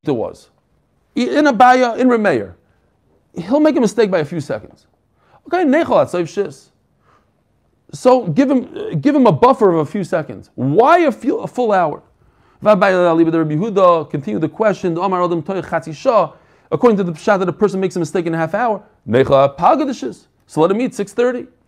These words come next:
Why a full hour? And if you make a mistake in an hour and something,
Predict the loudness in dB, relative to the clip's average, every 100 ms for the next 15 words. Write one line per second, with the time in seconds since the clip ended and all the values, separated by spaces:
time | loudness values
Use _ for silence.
0 | _ _ -10 0 2 6 4 4 0 0
1 | 0 -4 -12 _ _ _ 0 2 4 2
2 | -2 -2 -2 0 0 0 0 -2 -2 0
3 | 2 2 -2 -6 -6 -4 -6 -6 -4 -4
4 | -2 -2 -4 -4 0 0 -2 -10 _ _
5 | _ -4 -2 -2 -2 -4 -2 -2 -2 -4
6 | -4 0 0 -2 -4 -4 -6 -6